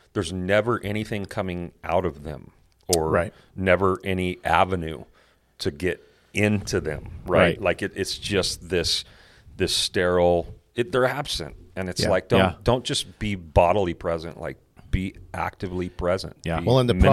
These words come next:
Speaker 2: problem, the,
Speaker 1: present.
Speaker 2: the bummer, the problem is that I see so many Christians who have a tribe, but it's not the church.
Speaker 1: Yep.
Speaker 3: Yeah.
Speaker 2: You know, they, they, they're, they're involved. They're plugged into something out there. And it's not, if it's a missional kind of thing where you're actually out there trying to, to,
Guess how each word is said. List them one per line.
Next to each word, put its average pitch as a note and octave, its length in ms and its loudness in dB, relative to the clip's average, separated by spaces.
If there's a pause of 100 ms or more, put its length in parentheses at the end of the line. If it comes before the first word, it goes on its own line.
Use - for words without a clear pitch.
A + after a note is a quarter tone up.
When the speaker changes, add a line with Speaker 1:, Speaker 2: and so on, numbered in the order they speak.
Speaker 2:
problem, G2 180 4
the, F2+ 80 2
Speaker 1:
present. F2+ 360 -2
Speaker 2:
the A2 60 2
bummer, A#2+ 380 6
the G2+ 80 0
problem G#2+ 340 2
is F#2 80 -6
that G2+ 100 -6
I F#2+ 100 -4
see A2 180 -6
so A2 180 -4
many G2+ 140 -4
Christians G2+ 480 -4
who G2+ 80 -2
have G#2 200 0
a G#2 40 0
tribe, F#2 520 0 (880)
but F#2 140 -2
it's - 160 -4
not F#2+ 180 -4
the - 60 -20
church. - 440 -4 (240)
Speaker 1:
Yep. A2+ 160 4
Speaker 3:
Yeah. A2 160 4
Speaker 2:
You G#2+ 80 0
know, G#2 60 2
they, G#2+ 140 2
they, A2 180 0
they're, G#2+ 280 2
they're A2 180 2
involved. G#2 320 2
They're G2 80 2
plugged A#2 320 2
into G#2+ 160 -2
something G#2+ 380 -4
out F2 180 -6
there. E2 280 -6 (180)
And D3 100 2
it's C#3+ 140 2
not, G3+ 140 -2
if F3+ 320 2
it's - 120 0
a C3 40 4
missional C#3+ 420 2
kind B2+ 160 2
of A#2 60 -2
thing B2 240 0
where G#2+ 120 4
you're G#2 160 2
actually G2 400 0
out G2 120 0
there G2 120 0
trying G2 300 -4
to, F#2 180 -2
to, F#2 180 -6